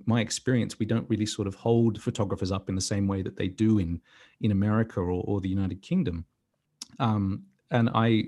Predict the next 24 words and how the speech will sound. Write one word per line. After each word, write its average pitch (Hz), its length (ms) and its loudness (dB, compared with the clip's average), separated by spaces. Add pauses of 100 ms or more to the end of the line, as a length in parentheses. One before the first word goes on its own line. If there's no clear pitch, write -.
I, 107 200 -2
I 104 80 0
haven't 131 340 0
met 127 340 2
any 92 200 0
of 87 100 -6
these 85 180 -6
guys. 85 420 -10
I've - 160 -6
talked 135 300 0
to 117 80 2
one 95 140 0
or 90 80 -4
two 110 200 0
of 95 100 -4
them 92 120 -4
on 85 120 -4
the - 60 -6
phone, 92 400 0 (300)
but 107 120 0
I've 107 120 2
never 117 260 6
met 117 280 2
them. 85 220 -8